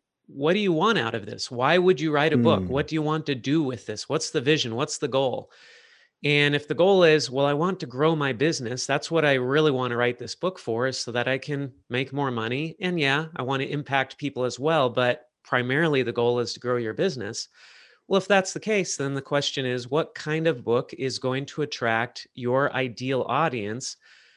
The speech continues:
Speaker 1: and make them say, "I want to work with this person. I want to go hire this business," or, "I want to hire this person as a coach or a consultant"? And so we walk through these steps of,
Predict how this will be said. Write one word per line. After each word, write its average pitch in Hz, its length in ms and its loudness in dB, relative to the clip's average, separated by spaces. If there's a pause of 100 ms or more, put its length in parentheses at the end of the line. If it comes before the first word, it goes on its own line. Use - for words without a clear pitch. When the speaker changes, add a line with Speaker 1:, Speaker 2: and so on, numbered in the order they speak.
(220)
Speaker 1:
and 131 340 0
make 135 220 -2
them 139 180 -2
say, 120 440 0
"I 120 120 2
want 131 200 0
to 131 40 -2
work 175 440 -2 (160)
with 117 240 0
this 131 200 -6
person. - 520 -4 (460)
I 107 100 -8
want 123 160 -2
to 123 60 -4
go 131 140 2
hire 135 260 2
this 131 160 -4
business," 151 460 -4
or, 107 80 -2
"I 110 60 0
want 120 220 0
to 120 240 -2 (200)
hire 117 200 -2
this 120 160 -8
person 139 320 -6
as 120 100 -8
a 131 60 -8
coach 160 420 0
or 104 80 -6
a 98 40 -10
consultant"? 139 720 -6 (640)
And 143 180 -2
so 160 260 4
we 175 140 4
walk 190 300 4
through 180 180 0
these 160 220 -2
steps 185 420 -2
of, 123 480 2